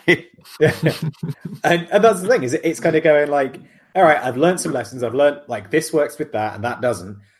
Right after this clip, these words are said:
And sometimes, you know, you, I think we've all done projects where you kinda go,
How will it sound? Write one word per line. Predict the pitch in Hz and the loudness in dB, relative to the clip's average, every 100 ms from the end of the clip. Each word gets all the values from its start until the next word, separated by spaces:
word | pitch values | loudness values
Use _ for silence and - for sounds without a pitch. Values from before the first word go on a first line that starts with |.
| _ - | _ -4
And | 151 | -2
sometimes, | - 190 220 185 | 0 0 0 -4
you | 175 | -4
know, | 202 | -4
you, | 113 135 165 151 | -2 -2 -2 -2
I | 143 | -2
think | 180 135 | -2 0
we've | 147 | 4
all | 170 | 4
done | 165 117 110 | 2 -4 -2
projects | 135 117 92 120 | -2 -2 -4 -2
where | 113 107 101 - _ _ _ | -2 -2 -4 -14 _ _ _
you | 123 | -6
kinda | 139 123 | -2 0
go, | 117 113 | 0 0